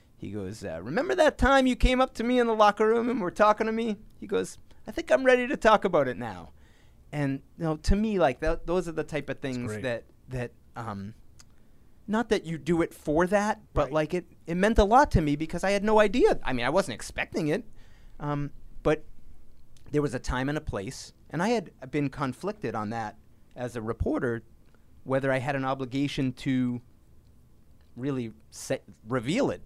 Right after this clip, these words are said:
Speaker 1: before that. Um, my instinct told me no, you know, like, that, that's someone's personal information. Um, but you could make the case that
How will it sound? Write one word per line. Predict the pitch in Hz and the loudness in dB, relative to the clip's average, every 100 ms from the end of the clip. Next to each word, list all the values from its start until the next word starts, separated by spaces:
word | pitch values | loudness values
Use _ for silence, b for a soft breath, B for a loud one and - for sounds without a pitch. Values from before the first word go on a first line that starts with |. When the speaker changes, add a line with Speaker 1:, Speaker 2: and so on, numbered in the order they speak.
| - | -4
Speaker 1:
before | 131 - 330 135 | -4 -2 0 0
that. | 82 80 - - b b b b b - | -4 -10 -16 -20 b b b b b -10
Um, | 107 104 101 98 101 - - - - | -6 -4 -6 -8 -12 -20 -20 -20 -8
my | 131 135 | -2 0
instinct | 151 - 156 143 | 0 -2 -4 -4
told | 156 147 | -4 -4
me | 165 | -4
no, | 196 302 92 | -2 -4 -6
you | 101 120 | -8 -8
know, | 143 | -6
like, | 156 123 | -6 -4
that, | 131 139 | -6 -6
that's | 147 139 - - - - - - - - - | -8 -10 -14 -20 -20 -20 -20 -20 -20 -20 -20
someone's | - - 147 139 - | -10 -4 0 -2 2
personal | - 160 - 151 143 147 | 2 2 2 2 2 2
information. | 147 160 165 202 - 113 113 b b b b b | 0 2 4 2 0 -4 -6 b b b b b
Um, | 120 117 127 | -8 -6 -2
but | 131 139 | -2 -2
you | 156 | -4
could | 151 139 | -4 -6
make | 135 | -6
the | 135 | -6
case | 143 151 - - | -4 -4 -4 -6
that | 120 | -6